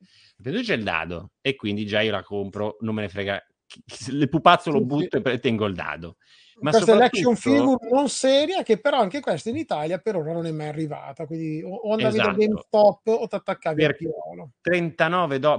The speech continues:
Speaker 1: quar-, per quaranta dollari ti porti a casa due miniaturozze, in cui, che sono super ultra snodabili, quindi gli puoi fare veramente qualsiasi cosa e appendere dove vuoi.
Speaker 2: Sì, la
Speaker 1: Ma
Speaker 2: pantera,
Speaker 1: soprattutto
Speaker 2: quando l'ho vista in giro, era abbastanza orrida, eh,
Speaker 1: Eh,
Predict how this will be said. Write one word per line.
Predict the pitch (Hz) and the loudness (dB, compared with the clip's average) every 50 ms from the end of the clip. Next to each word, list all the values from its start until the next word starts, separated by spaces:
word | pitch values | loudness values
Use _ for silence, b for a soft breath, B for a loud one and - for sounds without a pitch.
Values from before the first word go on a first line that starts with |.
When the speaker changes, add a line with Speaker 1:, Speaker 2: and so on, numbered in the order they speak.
| - - | 0 -2
Speaker 1:
quar-, | - 120 120 123 - - | 2 2 2 2 0 -4
per | 143 127 - | -4 -4 -4
quaranta | - - 123 131 151 160 147 - 139 127 | 0 0 2 2 2 0 0 -2 -2 0
dollari | 117 123 113 113 104 98 95 98 98 101 113 123 143 156 | 2 2 4 4 2 2 0 0 0 0 0 -2 -4 -4
ti | - 123 - | -6 -8 -6
porti | - 110 101 - 151 | -6 -6 -4 -4 -6
a | 143 | -6
casa | - 110 107 107 135 139 131 - | -4 -4 -4 -2 0 0 0 -2
due | - 107 101 110 110 101 | -2 -6 -10 -8 -8 -6
miniaturozze, | 104 98 98 107 113 - 190 190 165 139 127 127 123 - - - 180 190 208 247 - - | -6 -8 -8 -8 -8 -4 0 2 4 4 4 4 0 -4 -10 -4 -2 -2 0 -2 -2 -6
in | 127 117 95 | -8 -10 -8
cui, | - - 131 131 123 | -6 -4 -4 -4 -4
che | - 120 | -6 -10
sono | - - 131 120 | -10 -8 -8 -10
super | 110 - - 180 180 - 165 135 | -10 -10 -8 -10 -6 -2 0 0
ultra | 127 139 135 120 - 117 104 | 2 0 0 -2 -4 -6 -8
snodabili, | 95 - 113 107 98 104 98 92 92 92 98 95 95 | -6 -4 -4 -4 -2 0 0 -2 -2 -4 -6 -10 -10
quindi | - 110 107 101 | -10 -10 -10 -8
gli | 98 98 92 | -8 -10 -10
puoi | - 104 98 | -8 -8 -8
fare | - - 101 98 101 104 _ - | -6 -4 -4 -4 -4 -6 _ -10
veramente | 101 101 95 95 104 110 - 107 87 | -8 -8 -6 -6 -6 -8 -10 -10 -12
qualsiasi | - 98 - - 98 - - 90 | -12 -12 -12 -14 -16 -16 -16 -10
cosa | - 107 107 98 98 | -8 -8 -6 -6 -8
e | |
appendere | 92 - 107 101 98 95 90 | -10 -8 -8 -10 -8 -8 -8
dove | 92 98 123 170 | -8 -6 -6 -4
vuoi. | 190 147 113 104 107 120 123 - | -2 0 0 2 2 0 -2 -4
Speaker 2:
Sì, | _ - - 220 | _ -4 0 2
la | 196 | 2
Speaker 1:
Ma | - | 4
Speaker 2:
pantera, | - 208 208 202 - - 247 | 6 4 4 4 6 6 6
Speaker 1:
soprattutto | 277 302 330 277 - - | 8 8 6 6 4 4
Speaker 2:
quando | - 196 196 196 | 2 4 4 2
l'ho | 196 196 | 2 2
vista | 190 202 175 - - 202 | 2 0 -2 0 0 0
in | 196 | 0
giro, | 165 175 214 240 254 | 2 2 4 4 6
era | 233 208 | 6 4
abbastanza | 175 175 143 - 175 170 156 - - 170 156 | 2 2 -4 -4 -4 -6 -6 -4 -4 -4 -4
orrida, | 143 139 143 139 139 143 147 139 147 151 151 151 151 160 175 | -4 -4 -8 -8 -10 -10 -10 -8 -8 -8 -8 -8 -8 -8 -6
eh, | |
Speaker 1:
Eh, | 117 120 | -4 -4